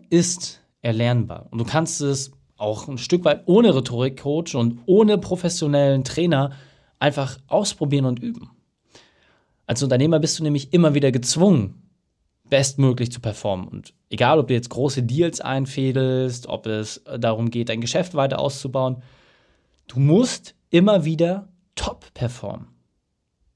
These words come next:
Und das geht nur durch dein Wirken, durch deinen Auftritt, durch das, wie du dich nach außen präsentierst.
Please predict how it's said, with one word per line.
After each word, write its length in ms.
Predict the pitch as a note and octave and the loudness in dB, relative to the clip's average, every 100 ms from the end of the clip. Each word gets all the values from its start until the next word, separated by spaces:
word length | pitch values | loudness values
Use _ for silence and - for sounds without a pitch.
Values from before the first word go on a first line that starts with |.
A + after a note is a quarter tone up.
| _ _ _ _ _ _ | _ _ _ _ _ _
Und 120 | A#2 F#2+ | -8 -6
das 220 | A2+ - | -8 -8
geht 180 | C#3+ C#3 | -10 -2
nur 280 | B2 F#3 | 0 0
durch 200 | F3+ C3 | -4 -8
dein 300 | A#2+ A#2 A2 | -6 -6 -6
Wirken, 540 | A2 C3 - F#3+ G3+ _ _ _ _ - | -6 -8 -10 -12 -14 _ _ _ _ -16
durch 140 | A#2 | -14
deinen 200 | - - | -14 -12
Auftritt, 640 | G2+ A#2 - - E3+ F3 _ _ _ _ _ _ _ | -6 -6 -6 -12 -12 -12 _ _ _ _ _ _ _
durch 180 | A#2 B2 | -12 -8
das, 260 | C#3 D3+ | -8 -6
wie 80 | D3+ | -6
du 60 | B2+ | -6
dich 140 | A#2+ | -4
nach 140 | A#2+ - | -8 -6
außen 280 | B2 B2 | -8 -8
präsentierst. 680 | B2+ C3 B2 A#2+ - - - | -14 -14 -12 -12 -14 -18 -20